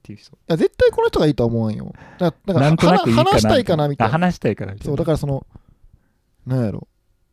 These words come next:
Speaker 2: 多分その、さっき、ちょっと話戻るけど、多分、
Speaker 1: うん。
Speaker 2: 鶴原と僕がおって、僕の友人が、僕の女の子の友達が来た時に、
Speaker 1: うん。
Speaker 2: 鶴原とまあ普通にそこで話すやんか。
Speaker 1: うんうんう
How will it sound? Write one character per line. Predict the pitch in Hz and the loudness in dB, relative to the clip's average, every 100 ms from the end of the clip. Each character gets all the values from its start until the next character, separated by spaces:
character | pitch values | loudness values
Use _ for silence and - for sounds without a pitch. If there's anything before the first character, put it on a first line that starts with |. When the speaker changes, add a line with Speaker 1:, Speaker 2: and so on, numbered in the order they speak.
| _ _ - | _ _ -4
Speaker 2:
多 | 220 | 0
分 | 160 | 0
そ | 123 117 | -2 -4
の、 | 104 101 - _ _ _ _ _ _ _ | -6 -8 -12 _ _ _ _ _ _ _
さ | - | -12
っ | - | -12
き、 | _ - | _ -18
ち | - | -14
ょ | |
っ | |
と | - | -8
話 | 131 151 - | -4 -4 -4
戻 | 113 117 | -6 -8
る | |
け | - 107 | -8 -10
ど、 | 107 | -10
多 | 147 143 | -6 -4
分、 | 113 | -2
Speaker 1:
う | |
ん。 | |
Speaker 2:
鶴 | 175 | 0
原 | 214 214 | 0 -2
と | 151 120 | -2 -4
僕 | - 123 | -6 -2
が | 156 | 0
お | 120 | 0
っ | - _ | -2 _
て、 | - 120 | -8 -4
僕 | 117 196 | -4 -2
の | 214 208 | 0 2
友 | 214 214 | 2 0
人 | 202 196 190 | 0 -2 0
が、 | 185 185 - | -2 -2 -4
僕 | 165 | -2
の | 185 | 0
女 | 202 | 2
の | 170 | 0
子 | |
の | 107 | -4
友 | 113 | -10
達 | 110 | -12
が | |
来 | - | -14
た | 110 | -14
時 | 104 101 | -14 -12
に、 | 110 104 147 | -10 -10 -6
Speaker 1:
う | 113 | -6
ん。 | 101 104 _ _ _ | -6 -10 _ _ _
Speaker 2:
鶴 | - 175 | -4 -2
原 | 160 | -2
と | 107 | -4
ま | 110 | -8
あ | |
普 | - | -10
通 | - 202 | -6 -6
に | |
そ | - | -4
こ | 190 | -4
で | 165 | -4
話 | 147 135 | -4 -6
す | - | -10
や | |
ん | - | -18
か。 | - 87 - | -18 -18 -6
Speaker 1:
う | 127 | -2
ん | |
う | |
ん | |
う | 104 | -2